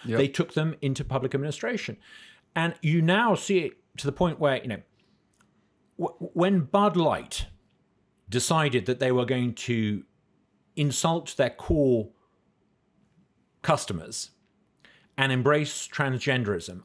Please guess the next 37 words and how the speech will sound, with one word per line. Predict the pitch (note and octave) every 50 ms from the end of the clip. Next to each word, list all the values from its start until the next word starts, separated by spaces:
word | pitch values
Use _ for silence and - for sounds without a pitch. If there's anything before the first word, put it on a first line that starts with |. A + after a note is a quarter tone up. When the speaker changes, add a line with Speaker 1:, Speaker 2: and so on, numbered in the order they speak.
| _ -
Speaker 2:
I | D3+ E3 G3 G#3 F#3
had | F#3 F#3 C#3+ C3 B2+ - -
assumed | C#3+ - - - D#3+ C3+ G#2+ F#2+ A#2 A#2+
that | G2+ B2 B2+
this | D3 D3+ D3 -
was | C#3+ B2
because | - C3+ - - C3+ -
some | - B2+ B2 A#2
very, | G#2+ C#3+ C#3+ D#3+ E3+ E3+ D#3+
very | C#3+ D#3 C#3+ C#3+ C3
clever | - - C#3+ B2 B2+ B2
marketing | A#2+ B2+ C3 D3 C#3+ - - - A#2+ A2+ G#2
person | F#2+ G2+ G#2+ F#2+ - - - G2 G2
had | F2+ G#2+ G#2
looked | A#2 D3+ F#3 F3+ -
at | C#3
the | B2+ A2+
data | A2+ A#2 A2 A2 - A#2
and | A2+ A2
figured | - C#3+ B2 B2+ B2+
out | A2 G#2
this | A#2 - A#2
is | G#2 G#2+
a | A2
really | B2+ C#3 B2+ A#2+
clever | - C3+ B2 A#2 A#2+
way | A2+ A#2 A#2 A#2
of | G#2+
selling | - - A2+ A2 G#2+ A2
more | A2 G#2+ G#2 G#2
beer, | G2 - F#3+ A#2+ - -
right? | G#2+ C#3+ G3 G3 - - - - - - - - - - -
It | F3+ F#3 F#3
turned | - B3+ C#4+ A#3+ G3+
out | F3 D#3 C3+ C3+
that | D3 C#3
actually | C3+ C#3 C#3+ - - D3+ C#3 B2